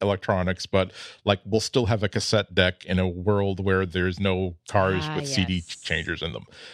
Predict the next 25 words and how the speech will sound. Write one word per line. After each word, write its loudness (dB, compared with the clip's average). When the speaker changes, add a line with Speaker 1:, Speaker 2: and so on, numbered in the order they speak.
Speaker 1:
So 4
the, 0
the 4
idea, -2
and 0
es-, -2
and -2
especially -2
people 0
who, 0
even -2
people -2
who, 0
uh, -2
travel 2
a -2
lot 0
and -2
deal 0
with -4
a -8
lot 0
of -2
rental 0
cars, -2